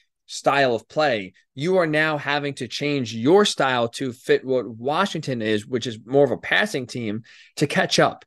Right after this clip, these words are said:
And so that's why I think the, the start was so important for the Wolverines, because they were able to dictate how the game was played for the majority of the game.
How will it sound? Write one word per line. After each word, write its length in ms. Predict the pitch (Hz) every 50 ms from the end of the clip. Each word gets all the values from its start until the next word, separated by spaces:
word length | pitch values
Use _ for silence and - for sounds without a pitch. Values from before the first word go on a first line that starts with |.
| _ - - - - - -
And 100 | 156 147
so 60 | 143
that's 200 | 175 202 220 -
why 100 | 247 240
I 40 | 233
think 260 | 208 175 143 131 - _ _ _ _ _ -
the, 140 | 139 139
the 180 | 123 107 127 127
start 400 | 120 - - - 165 185 190 175
was 100 | 170 156
so 220 | - - 156 165
important 400 | 165 147 - - 160 160 151 139
for 100 | - 147
the 80 | 135 123
Wolverines, 680 | 120 139 143 135 117 104 117 143 180 208 233 220 - _ _ _ _ _ _ _ _ -
because 360 | 156 147 180 165 143 123 120
they 240 | 120 143 147 180 196
were 220 | 208 226 247 - -
able 340 | 160 170 175 180 180 175 170
to 200 | - - - 151
dictate 580 | 127 117 - 170 170 - _ - 185 175 139 143
how 280 | - - 147 156 165
the 140 | 170 175 170
game 300 | 143 - 156 156 156 156
was 120 | 143 135
played 380 | - - - - 143 139 139 131
for 200 | - - 143 131
the 120 | 123 123
majority 480 | 113 113 110 107 127 123 127 131 131 127
of 60 | 113
the 60 | 113
game. 260 | 101 107 101 85 71